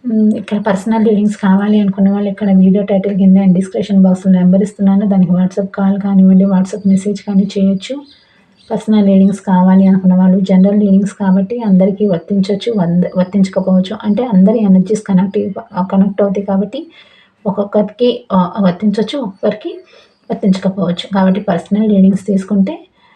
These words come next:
మీ పార్ట్నర్స్ గురించి ఇంకా ఎక్కువగా తెలుసుకోవచ్చు అనమాట. ఓకేనా?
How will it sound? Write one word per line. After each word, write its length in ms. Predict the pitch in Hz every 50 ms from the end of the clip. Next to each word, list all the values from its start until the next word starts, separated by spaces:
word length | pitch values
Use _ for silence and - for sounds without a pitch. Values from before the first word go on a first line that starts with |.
| _ _ _ _ -
మీ 80 | 247 214
పార్ట్నర్స్ 480 | 208 208 196 190 190 202 202 196 196
గురించి 420 | - 202 185 190 190 196 190 247 254
ఇంకా 260 | 247 214 190 190 - 214 208
ఎక్కువగా 460 | 180 170 - - 202 190 185 202 233 294 302 - - _ _ _ _ _ _ _ _ _ _ _ _ -
తెలుసుకోవచ్చు 580 | 220 202 196 190 - - 190 180 175 175 - -
అనమాట. 320 | 185 160 151 156 180 185 - - _ _ _ _ _ _ _ _ _ _ _ _ _ _ _ _ _ _ _ -
ఓకేనా? 300 | 233 - - 240 240 262